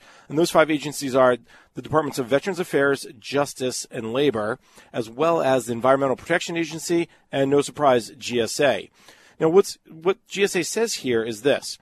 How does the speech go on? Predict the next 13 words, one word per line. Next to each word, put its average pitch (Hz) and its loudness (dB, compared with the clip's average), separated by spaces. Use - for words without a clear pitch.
Each 202 -6
agency 175 -4
is 135 0
structuring 151 -6
their 135 -2
participation 127 -6
differently. 135 -4
Some 151 -2
are 139 0
identif-, 127 -2
identifying 117 -2
select - -6
cardholders, 170 0